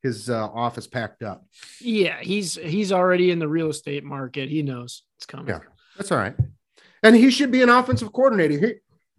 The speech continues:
Speaker 1: He, he is a good offensive coordinator.
Speaker 2: Yeah. Yeah.
Speaker 1: Just not a head coach. And that's, and that's okay. Sometimes, so, you know, some people just aren't, aren't meant to be head coaches, and there's nothing wrong with that. Norv Turner, for example,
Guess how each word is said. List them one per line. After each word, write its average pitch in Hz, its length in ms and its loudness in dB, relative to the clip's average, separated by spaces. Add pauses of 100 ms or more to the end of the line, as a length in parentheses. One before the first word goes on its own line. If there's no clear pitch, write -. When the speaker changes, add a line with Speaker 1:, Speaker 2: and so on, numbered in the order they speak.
(140)
Speaker 1:
He, 190 140 -10
he 247 200 6
is 262 180 4
a 202 60 4
good 196 160 6
offensive 175 520 0 (480)
coordinator. 107 640 0 (340)
Speaker 2:
Yeah. 202 220 2 (340)
Yeah. 123 120 -14
Speaker 1:
Just 196 180 0
not 185 220 2
a - 20 2
head 190 220 0
coach. 269 360 -2
And 170 80 -2
that's, 190 340 -2
and 156 140 -4
that's 180 220 0
okay. 196 380 -2
Sometimes, 147 720 -4
so, - 160 -12 (180)
you 147 80 -4
know, 123 140 -4
some 151 240 -8
people 175 240 -6
just 156 320 -10
aren't, 131 500 -4
aren't 131 220 -4
meant 131 240 -6
to 139 80 -12
be 143 140 -6
head 147 200 -6
coaches, 151 380 -10
and 101 80 -10
there's 123 160 -6
nothing 143 240 -2
wrong 160 180 -2
with 127 80 -4
that. 98 140 -6 (340)
Norv 185 340 4
Turner, 196 320 -2
for 127 220 -6
example, 107 540 -10